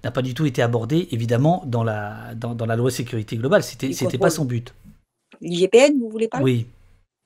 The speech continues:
Speaker 2: Oui, bah, <laughs> être jugé par ses pairs, c'est pas, <laughs> c'est pas forcément la meilleure idée <laughs> du siècle. Nous, on est pour une refonte complète de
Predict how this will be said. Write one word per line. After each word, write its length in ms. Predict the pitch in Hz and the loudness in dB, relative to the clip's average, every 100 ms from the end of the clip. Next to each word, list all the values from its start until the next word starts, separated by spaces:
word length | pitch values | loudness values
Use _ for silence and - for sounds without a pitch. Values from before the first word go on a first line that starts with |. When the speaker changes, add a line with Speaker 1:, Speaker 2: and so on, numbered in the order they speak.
| - | 0
Speaker 2:
Oui, 240 | 247 180 131 | 4 4 0
bah, 140 | 135 - | -10 -10
<laughs> 1080 | - 214 - - 302 - - - - 262 - | -14 -12 -10 -4 -4 -4 -12 -10 -8 -6 -6
être 100 | 160 | -4
jugé 280 | 156 156 165 | -2 0 2
par 160 | 156 | 0
ses 140 | - 156 | 0 -2
pairs, 180 | 180 185 | -2 -4
c'est 100 | 156 | -6
pas, 160 | 156 | -6
<laughs> 500 | - 214 - 196 - | -4 -4 -4 -6 -6
c'est 100 | - | -8
pas 120 | 202 160 | -4 -2
forcément 440 | 156 - 170 160 | -2 -4 -4 -4
la 100 | 151 | -4
meilleure 260 | 143 143 147 | -2 0 0
idée 200 | 143 143 | -2 -4
<laughs> 340 | - 311 294 | -2 2 2
du 140 | - 202 | 2 0
siècle. 280 | - - - | 2 2 2
Nous, 100 | 208 | 2
on 60 | |
est 120 | 190 180 | 2 2
pour 180 | 180 | 2
une 100 | 175 | 4
refonte 340 | 160 165 175 180 | 4 2 0 0
complète 400 | 190 185 160 | 2 4 4
de 80 | - | 2